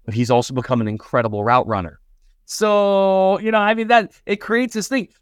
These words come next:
But you, if you get a guy with his skill set and, you know, okay, is he gonna become a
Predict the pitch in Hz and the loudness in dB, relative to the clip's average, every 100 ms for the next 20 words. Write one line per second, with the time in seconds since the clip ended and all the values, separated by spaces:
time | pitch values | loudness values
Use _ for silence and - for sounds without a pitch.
0 | - - 139 101 185 214 190 170 190 165 | 0 0 0 -8 -4 -2 -2 -2 -4 0
1 | 233 220 175 151 151 139 131 185 170 - | 2 2 2 2 2 -2 -4 -4 -4 -2
2 | 214 226 - 143 135 - _ _ _ - | 0 0 0 -2 -2 -4 _ _ _ -2
3 | 135 131 151 127 107 180 135 107 - 117 | -2 0 0 0 -2 -4 -2 -2 -4 -4
4 | 120 110 107 - 113 107 107 104 - _ | -4 -4 -8 -6 -4 -2 -4 -6 -12 _
5 | _ 110 110 104 104 | _ -2 0 0 -2